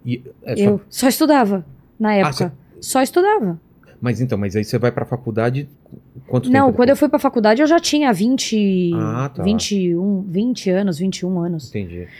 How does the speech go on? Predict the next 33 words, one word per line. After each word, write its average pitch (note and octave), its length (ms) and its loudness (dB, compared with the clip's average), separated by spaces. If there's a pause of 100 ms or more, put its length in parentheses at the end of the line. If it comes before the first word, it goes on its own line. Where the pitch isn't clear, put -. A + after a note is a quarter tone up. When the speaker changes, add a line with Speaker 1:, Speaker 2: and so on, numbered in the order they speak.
(140)
Speaker 1:
Então, - 140 -2
Speaker 2:
E G3+ 40 4
Speaker 1:
você G#3 40 4
Speaker 2:
aí G#3+ 120 6
Speaker 1:
ficou C4 120 6
Speaker 2:
eu - 0 -
Speaker 1:
um D4+ 80 6
tempo D4 80 6
Speaker 2:
arrumei D4 240 4
um D#4+ 40 6
Speaker 1:
dedicado. E4 280 2
Speaker 2:
emprego A3+ 520 4 (500)
exatamente C#4 640 2
o B3+ 40 0
dia C4+ 100 2
que C4+ 60 -4
ela C4 100 2
fez - 180 0
seis D4+ 240 2
meses. E3+ 480 -2 (140)
Speaker 1:
Ah, A2 160 -2
é? C3 240 0 (320)
Do A2+ 120 -6
quê? F#2+ 280 -2 (520)
Emprego - 260 -4
Speaker 2:
Eu - 40 0
Speaker 1:
do G#2+ 80 -8
quê? G2 220 -6 (280)
Speaker 2:
eu C#4+ 220 4
trabalhava D4 440 2
num D4+ 100 2
escritório C4+ 680 2
de, G#3+ 1080 0